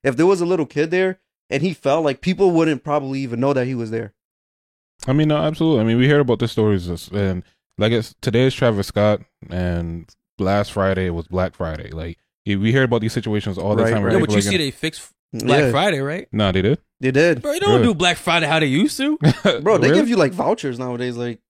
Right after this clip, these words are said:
Speaker 1: they'll
Speaker 2: Really?
Speaker 1: give you a card or something, and they'll let you, like, walk in one at a time before,
Speaker 3: Yo,
Speaker 1: like,
Speaker 3: 'cause, yo, so many people die. Yo, like, people, stores are getting sued, yo.
Speaker 2: Oh, wow,
Speaker 1: Right,
Speaker 2: I didn't
Speaker 1: right.
Speaker 2: know that.
Speaker 3: Yo,
Speaker 2: They
Speaker 3: I,
Speaker 2: changed that.
Speaker 3: yo, I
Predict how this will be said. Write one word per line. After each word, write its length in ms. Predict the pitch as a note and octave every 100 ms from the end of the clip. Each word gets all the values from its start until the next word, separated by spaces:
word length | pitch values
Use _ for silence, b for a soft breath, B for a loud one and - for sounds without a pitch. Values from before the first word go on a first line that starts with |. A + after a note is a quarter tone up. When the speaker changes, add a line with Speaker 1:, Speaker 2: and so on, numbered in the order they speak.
| -
Speaker 1:
they'll 80 | D3
Speaker 2:
Really? 160 | A2+
Speaker 1:
give 120 | A3+
you 100 | G3+
a 40 | C3+
card 300 | - D#3+ F3
or 80 | D3
something, 380 | D#3 D3+ D#3
and 140 | D3 C#3
they'll 120 | D3+
let 220 | D#3+ D#3+
you, 60 | E3+
like, 180 | D3 B2+
walk 300 | C3+ D3 -
in 180 | D#3 C3
one 140 | D#3
at 80 | C#3
a 80 | A#2
time 380 | - D3+ C3+ A2+ _ _ _ _ -
before, 300 | C3 D3+ C#3
Speaker 3:
Yo, 120 | C#4
Speaker 1:
like, 100 | -
Speaker 3:
'cause, 120 | F3+
yo, 200 | A#3 E3+
so 200 | - F#3
many 140 | G#3+
people 240 | G3 A3 D#3
die. 320 | C3+ C#3+ F#3+
Yo, 140 | B3
like, 180 | E3+ C#3
people, 320 | - C#4 D#4+
stores 300 | B2+ - D4+
are 80 | D#4
getting 200 | A3 C#3
sued, 580 | B2+ - C4 D#4+ G3 C3+
yo. 180 | C3+ D#3
Speaker 2:
Oh, 100 | G3
wow, 40 | G2+
Speaker 1:
Right, 180 | B2+ G#2
Speaker 2:
I 100 | G#2+
didn't 160 | B2+
Speaker 1:
right. 60 | A2+
Speaker 2:
know 60 | B2
that. 40 |
Speaker 3:
Yo, 180 | - C#4+
Speaker 2:
They 40 | D#3+
Speaker 3:
I, 60 | A#3
Speaker 2:
changed 140 | D#3+
that. 140 | F#2 A#2
Speaker 3:
yo, 200 | B3+ F3+
I 140 | E3+